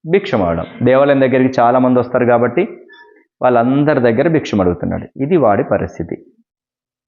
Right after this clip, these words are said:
తర్వాత అక్కడికి ఎవరు వచ్చారు? ఒకరోజు పేతురు, యోహాన్లు వచ్చారు. ఎందుకోసం వస్తున్నారు? ప్రార్థన చేయడానికి వాళ్ళు వస్తున్నారు.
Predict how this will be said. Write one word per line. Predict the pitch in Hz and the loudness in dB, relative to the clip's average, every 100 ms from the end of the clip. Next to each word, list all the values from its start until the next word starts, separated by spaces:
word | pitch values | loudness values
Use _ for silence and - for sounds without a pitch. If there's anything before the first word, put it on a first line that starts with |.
| _ _ _ _ _ _ _ _ _ _ - | _ _ _ _ _ _ _ _ _ _ -2
తర్వాత | 196 208 202 147 160 180 - - | 2 2 2 2 2 -2 -6 -6
అక్కడికి | 156 196 175 151 143 156 - - - _ _ _ _ _ | -2 -2 2 4 4 4 0 -10 -20 _ _ _ _ _
ఎవరు | 147 160 180 | 0 2 2
వచ్చారు? | - 165 151 | 2 2 2
ఒకరోజు | 139 135 139 131 127 123 113 - - _ | 2 2 2 2 2 2 -2 -10 -20 _
పేతురు, | 135 147 165 147 | 0 2 2 2
యోహాన్లు | 123 113 117 127 | 4 4 2 0
వచ్చారు. | - - 87 | -2 -4 -4
ఎందుకోసం | - 139 165 165 143 | 0 2 2 0 0
వస్తున్నారు? | 127 127 123 117 113 110 113 - - - - - - _ _ _ _ | -2 0 2 2 2 0 -2 -12 -20 -20 -20 -20 -20 _ _ _ _
ప్రార్థన | 120 131 139 143 | -2 0 0 0
చేయడానికి | 113 110 113 156 110 98 | 0 0 0 0 0 0
వాళ్ళు | - 101 90 | 0 0 -2
వస్తున్నారు. | - 87 78 76 | -4 -6 -4 -6